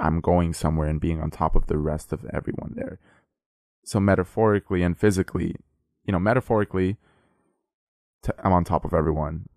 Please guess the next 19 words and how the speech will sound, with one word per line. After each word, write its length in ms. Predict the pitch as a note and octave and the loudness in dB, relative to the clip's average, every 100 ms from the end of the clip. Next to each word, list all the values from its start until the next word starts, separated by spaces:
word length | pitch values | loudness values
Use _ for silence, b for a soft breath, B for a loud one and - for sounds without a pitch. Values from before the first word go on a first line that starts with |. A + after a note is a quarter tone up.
| _ | _
You 60 | F#2 | -2
know, 100 | E2+ | 2
obviously 420 | - F2 E2+ - | 4 4 2 0
I 100 | E2 | 0
didn't 260 | D#2+ D2 D2 | 0 -2 2
feel 160 | F2 D#2 | 4 4
that 140 | - | 2
way 100 | - | -2
'cause 160 | - F#2 | -2 0
in 80 | |
that 160 | F2+ E2+ | 2 2
moment 320 | E2 E2+ D#2 | 2 2 0
I 60 | D#2 | -2
felt 260 | - - - | 0 -2 0
so 160 | - | 0
low. 440 | - D2+ - G2+ - _ | 2 4 2 0 -16 _
I 140 | - | -8
felt 380 | D#2+ - - - _ _ _ _ - | -4 -2 -2 -6 _ _ _ _ -20
so, 800 | - F2+ E2+ E2+ E2+ E2+ D#2+ | -12 -4 0 2 0 -2 -6